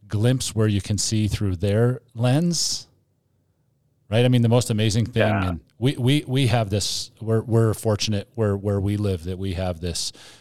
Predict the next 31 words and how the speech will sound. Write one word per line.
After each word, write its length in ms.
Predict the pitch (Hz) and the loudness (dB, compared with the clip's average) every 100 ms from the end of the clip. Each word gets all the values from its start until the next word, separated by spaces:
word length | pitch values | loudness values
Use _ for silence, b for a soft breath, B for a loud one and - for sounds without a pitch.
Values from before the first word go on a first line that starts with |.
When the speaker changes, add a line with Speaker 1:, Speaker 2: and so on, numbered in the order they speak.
| B 92 | B -6
Speaker 1:
uh, 140 | 82 82 _ _ - | -6 -8 _ _ -6
back 340 | 101 95 - | -4 -4 -6
canal 640 | - 92 92 92 82 78 - | -4 -4 -4 -4 -4 -8 -10
that 160 | 98 87 | -10 -4
we 160 | 95 | -4
walk 360 | 87 90 87 - | -2 -2 -2 -4
on 260 | 87 87 - | -8 -8 -8
every 260 | 104 87 87 | -8 -6 -6
morning. 560 | 90 101 92 87 80 - b b b - | -2 -2 -2 -4 -8 -16 b b b -6
And, 240 | 90 92 - | -6 -6 -6
and, 80 | 95 | -4
you 60 | |
know, 80 | 90 | -4
my 140 | 87 | -4
wife 260 | 85 90 87 | -2 -2 -2
says 240 | - 90 | -4 -4
hello 280 | - 85 85 | -4 -4 -4
to 140 | 80 78 | -6 -8
the 80 | |
llamas 640 | 80 90 117 127 127 120 107 | -4 0 2 2 2 0 0
in 120 | 110 | -2
one 220 | 113 117 | -2 -2
field 380 | - 110 110 101 | -2 0 0 0
and 120 | 92 | -4
the 80 | 78 | -6
horses 500 | - 107 98 - 98 | -4 -4 -2 -4 -2
in 60 | 107 | 0
Speaker 2:
Mm-hmm. 40 | 98 | 0
Speaker 1:
another 280 | 98 98 95 | 0 0 -2
field. 460 | - 98 98 92 87 | -2 -2 -2 -2 -4
And, 180 | 82 | -6